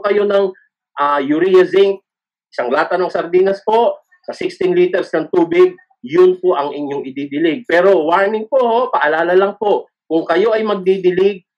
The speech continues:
huwag po ninyong babasain yung dahon. Kasi pag binasa po ninyo yung dahon, malaking posibilidad po na magkaroon kayo ng fertilizer burn, masisira po yung dahon, masusunog. Minsan,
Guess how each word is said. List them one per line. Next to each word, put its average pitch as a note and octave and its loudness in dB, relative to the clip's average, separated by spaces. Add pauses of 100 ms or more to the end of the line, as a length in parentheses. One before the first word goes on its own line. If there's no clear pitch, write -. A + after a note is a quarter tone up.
(140)
huwag - -2
po F3+ 0
ninyong D#3+ 0
babasain C3 -4
yung A#2+ -2
dahon. A#2+ -4
Kasi B2+ -6
pag B2+ -4
binasa C3+ -2
po F3+ 0
ninyo F3+ 2
yung D#3+ -4
dahon, D3 -4 (320)
malaking C#3 -2
posibilidad B2+ -6
po C3+ -6
na B2 -4
magkaroon A#2+ -6
kayo A#2 -6
ng A#2 -12
fertilizer F3+ 0
burn, E3 0 (240)
masisira C3+ -4
po C3 -6
yung B2 -4
dahon, B2 0
masusunog. C3 -4
Minsan, D3 -2